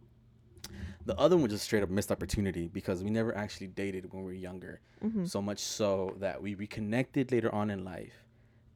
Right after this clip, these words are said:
Speaker 1: and we confessed to each <laughs> other that had we said something to each other,
Speaker 2: Mm-hmm.
Speaker 1: something could have happened.
Speaker 2: Damn.
Speaker 1: So that one isn't necessarily a relationship that I missed so much as it's, like, a legitimately missed opportunity that I missed.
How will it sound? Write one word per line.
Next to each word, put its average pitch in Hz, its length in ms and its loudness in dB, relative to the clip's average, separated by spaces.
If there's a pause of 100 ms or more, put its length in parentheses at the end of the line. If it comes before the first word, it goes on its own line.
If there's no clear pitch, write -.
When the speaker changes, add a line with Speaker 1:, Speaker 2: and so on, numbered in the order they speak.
Speaker 1:
and 98 140 -4
we 98 80 -4
confessed 107 580 2
to 117 80 4
each 104 320 2
<laughs> - 60 -6
other 92 260 0
that 90 120 -4
had 107 440 2
we 101 120 0
said 98 220 2
something 92 280 -2
to 107 200 0
each 101 160 -4
other, 85 180 0
Speaker 2:
Mm-hmm. 208 200 6 (360)
Speaker 1:
something 185 320 -2
could - 140 -4
have - 120 -8
happened. - 480 -12 (260)
Speaker 2:
Damn. 196 500 2 (140)
Speaker 1:
So 110 160 4
that 107 120 4
one 127 320 2 (720)
isn't 117 220 4
necessarily 104 340 2
a - 20 0
relationship 101 280 -4
that 85 140 -6
I - 40 -14
missed 107 380 -4
so 104 140 -2
much 95 240 -4
as 92 140 -6
it's, 92 160 -8
like, 90 120 -10
a 92 60 -6
legitimately 101 720 4
missed 92 220 -4
opportunity - 600 -6 (280)
that 92 140 2
I 90 100 -8
missed. 104 720 -2